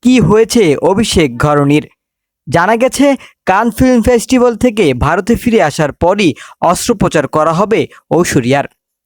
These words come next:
নায়িকার একটি ঘনিষ্ঠ সূত্র জানিয়েছে,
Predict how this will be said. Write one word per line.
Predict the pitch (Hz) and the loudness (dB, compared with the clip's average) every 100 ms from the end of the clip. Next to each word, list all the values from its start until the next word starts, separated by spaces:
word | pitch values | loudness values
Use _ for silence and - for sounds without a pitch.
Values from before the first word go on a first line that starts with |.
| _ _ | _ _
নায়িকার | 139 160 185 254 247 | 0 0 0 -2 -2
একটি | 208 196 180 131 | -2 0 0 2
ঘনিষ্ঠ | 151 220 226 226 | 2 0 2 0
সূত্র | 156 139 139 | 0 0 0
জানিয়েছে, | 131 143 175 185 240 | 0 0 0 0 0